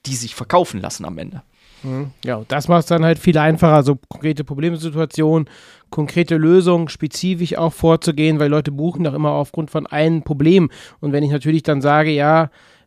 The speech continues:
Speaker 2: äh, Firma Regis hier aus Aachen, wir können das, das und das machen noch alles, dann sind die Leute dann überfordert und machen dann gar nichts, ne, und priorisieren das nicht gut. Wichtig ist auch, neben dem Problembewusstsein herstellen,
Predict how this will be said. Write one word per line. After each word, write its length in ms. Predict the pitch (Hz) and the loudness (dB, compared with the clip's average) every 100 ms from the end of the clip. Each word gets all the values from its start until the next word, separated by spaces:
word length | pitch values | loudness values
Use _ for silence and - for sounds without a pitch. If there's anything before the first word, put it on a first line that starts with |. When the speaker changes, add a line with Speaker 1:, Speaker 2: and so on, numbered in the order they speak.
| - | -6
Speaker 2:
äh, 720 | 143 147 147 151 151 156 160 | 0 0 0 -4 -6 -8 -10
Firma 380 | 156 165 156 156 | -8 -4 0 2
Regis 640 | 156 160 170 160 - - - | 0 0 -2 -4 -8 -16 -18
hier 280 | - 160 147 | -6 -4 0
aus 240 | 156 156 143 | 0 -2 -2
Aachen, 380 | 147 165 170 | -2 0 2
wir 100 | 156 | 0
können 200 | 147 160 | 0 0
das, 240 | 147 165 151 | 2 2 2
das 220 | 165 147 | -2 -2
und 80 | 147 | 0
das 220 | 165 170 | -2 0
machen 240 | 175 160 | 0 2
noch 140 | 165 160 | 0 0
alles, 360 | 165 170 175 | 2 4 2
dann 160 | - 147 | 0 -4
sind 160 | 143 143 | -4 -6
die 60 | |
Leute 320 | 143 143 139 | -4 -4 -2
dann 160 | 143 139 | -2 -2
überfordert 600 | 139 135 - 156 151 147 _ - - - _ | -2 -4 0 2 2 0 _ -20 -20 -20 _
und 120 | 151 | -2
machen 260 | 147 143 156 | 0 0 -2
dann 140 | 139 | -2
gar 240 | 135 139 151 | 0 0 2
nichts, 300 | 143 - 147 | 0 -4 -4
ne, 80 | |
und 120 | 180 170 | -2 -4
priorisieren 540 | 143 143 143 131 147 | -8 -6 -4 -4 -4
das 160 | 139 - | -6 -8
nicht 200 | 120 - | -18 -16
gut. 200 | 120 - - - - | -16 -16 -20 -20 -4
Wichtig 380 | 143 185 208 185 | -2 0 0 -2
ist 160 | 143 | -4
auch, 220 | 170 196 | 0 2
neben 200 | 208 170 | 2 0
dem 80 | 165 | 0
Problembewusstsein 680 | 151 143 170 196 185 - 170 | -2 -2 -2 -2 -4 -2 0
herstellen, 500 | 170 175 - 170 170 | 2 2 4 2 2